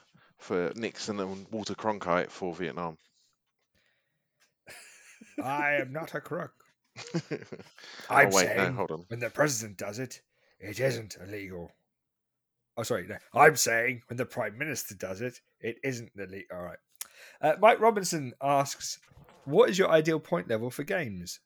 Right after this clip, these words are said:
Speaker 2: I find myself really liking seventy points is just enough to have plenty of toys, but you still have to make hard choices for the bells and whistles."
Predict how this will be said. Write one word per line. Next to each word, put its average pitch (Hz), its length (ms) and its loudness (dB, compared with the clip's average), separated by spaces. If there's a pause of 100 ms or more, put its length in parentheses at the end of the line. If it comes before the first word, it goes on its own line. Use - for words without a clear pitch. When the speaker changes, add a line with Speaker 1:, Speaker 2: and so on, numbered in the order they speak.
(140)
Speaker 2:
I 113 80 -8
find 165 240 -2
myself 135 380 -4
really 147 200 -2
liking 131 360 -6
seventy 185 400 -2
points 101 500 -8
is 101 120 -12
just - 340 -4
enough 117 260 -6
to 101 80 -8
have 92 120 -10
plenty 185 260 -6
of 101 80 -12
toys, 92 440 -8 (400)
but 101 100 -14
you 101 60 -12
still 143 180 -2
have 139 120 -2
to - 60 -18
make 104 120 -6
hard 156 320 -2
choices 104 580 -10
for 139 120 -8
the 156 80 -4
bells 104 320 -4
and 113 140 -10
whistles." - 540 -8